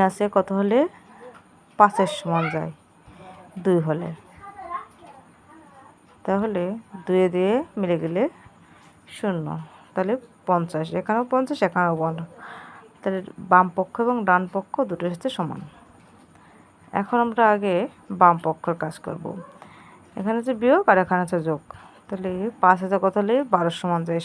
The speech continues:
সাত হলে। হাতে কত, এক, হাতে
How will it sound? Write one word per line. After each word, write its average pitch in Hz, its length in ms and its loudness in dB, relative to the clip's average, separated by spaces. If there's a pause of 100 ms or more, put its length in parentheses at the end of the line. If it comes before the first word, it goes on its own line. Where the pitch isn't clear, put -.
সাত 170 260 4
হলে। 170 200 -6 (880)
হাতে 208 240 4 (180)
কত, 180 140 0 (420)
এক, 170 100 -2 (2750)
হাতে 185 220 0